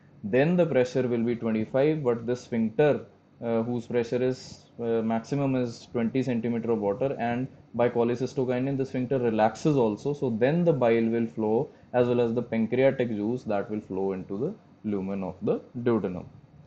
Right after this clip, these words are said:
right? You do not have to focus on these reinforcing fibers and all. You just, this diagram is just to show you the, uh, circular muscle fibers surrounding the distal part of C B D, circular muscle fibers surrounding the distal part of main pancreatic duct,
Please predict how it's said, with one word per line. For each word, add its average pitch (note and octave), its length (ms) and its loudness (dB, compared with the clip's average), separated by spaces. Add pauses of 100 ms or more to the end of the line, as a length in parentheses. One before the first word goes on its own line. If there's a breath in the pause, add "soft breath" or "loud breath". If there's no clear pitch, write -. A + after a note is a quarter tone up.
(140)
right? D3+ 300 -2 (800)
You B2+ 160 2
do B2 160 0
not C3+ 220 0
have B2 260 2
to B2 260 0
focus A2 300 -4
on A2 180 -2
these A2 200 0
reinforcing G#2+ 720 -4
fibers G2+ 500 -4
and G2+ 140 -8
all. G#2+ 260 -2 (320 loud breath)
You G#2+ 120 -8
just, G#2+ 260 -2
this G2 200 -10
diagram G2+ 360 -4
is G2+ 80 -6
just G2+ 240 -6
to A#2 100 -4
show G2+ 220 -4
you G2+ 200 -2
the, A#2 480 -2
uh, G2 220 -4
circular A#2 460 0
muscle G#2+ 320 -2
fibers G2+ 380 -2
surrounding G2+ 420 -4
the G#2 80 -2
distal G2+ 260 -4
part F#2+ 220 -2
of F2+ 80 -4
C F#2+ 180 -6
B G#2 140 -2
D, C3+ 160 -2
circular G2 340 -6
muscle F#2+ 260 -8
fibers F#2 280 -6
surrounding F#2 400 -8
the F#2 80 -6
distal F#2+ 260 -6
part F#2 180 -4
of F#2 120 -6
main G2 200 -4
pancreatic A2+ 560 0
duct, C#3 240 0